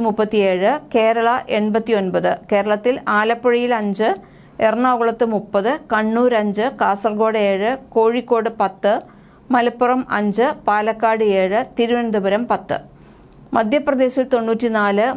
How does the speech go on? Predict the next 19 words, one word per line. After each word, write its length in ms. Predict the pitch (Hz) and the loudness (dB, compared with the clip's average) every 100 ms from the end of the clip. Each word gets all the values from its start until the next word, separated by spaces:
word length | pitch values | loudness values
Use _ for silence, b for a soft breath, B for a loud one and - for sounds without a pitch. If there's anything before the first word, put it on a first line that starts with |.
| 233 | -2
മഹാരാഷ്ട്രയിൽ 680 | 240 240 233 233 233 226 | 0 0 0 -2 0 -2
മുന്നൂറ്റി 460 | 226 220 214 233 233 | -2 -2 0 0 0
എൺപത്തിയെട്ട്, 760 | 226 202 202 208 190 196 214 - | 0 0 -2 0 -2 0 -2 -2
മണിപ്പൂരിൽ 640 | 220 208 220 220 240 233 233 | -2 -2 -2 -2 0 0 -2
എട്ട്, 420 | 180 175 208 233 - | -2 -2 0 0 -2
മിസോറാം 560 | 214 202 240 233 226 233 196 | -4 0 2 2 2 0 0
ആറ്, 420 | 185 196 196 294 B B B B B | 0 2 0 0 B B B B B
ഒഡീഷ 420 | 233 233 269 269 | 0 2 0 0
അമ്പത്, 720 | 269 - 208 208 208 214 254 320 - | 0 0 0 0 0 0 -2 -2 -2
പുതുച്ചേരി 720 | 226 214 - 247 233 233 - - | -2 0 0 0 0 -6 -4 -2
പത്ത്, 420 | 185 - 208 269 - | -2 0 0 0 -2
പഞ്ചാബ് 520 | 226 220 214 233 233 220 | -2 0 0 0 0 -2
നൂറ്റിമുപ്പത്തിരണ്ട്, 920 | 214 226 208 202 196 196 190 202 262 226 | -2 -2 -2 -2 -2 -2 0 0 2 0
രാജസ്ഥാൻ 540 | 202 208 220 220 214 | 2 0 0 -2 0
മുന്നൂറ്റി 420 | 208 208 208 208 | -2 -2 -2 -2
ഇരുപത്, 460 | 202 180 185 196 262 B B B B B - | -2 0 0 0 0 B B B B B -2
തമിഴ്നാട് 480 | 240 262 254 240 240 | 2 2 2 2 2
ഇരുന്നൂറ്റി 480 | 240 220 226 220 | 2 0 -2 -2
ഇരുപത്തിമൂന്ന്, 640 | 226 214 208 208 202 196 214 | 0 0 0 0 0 0 0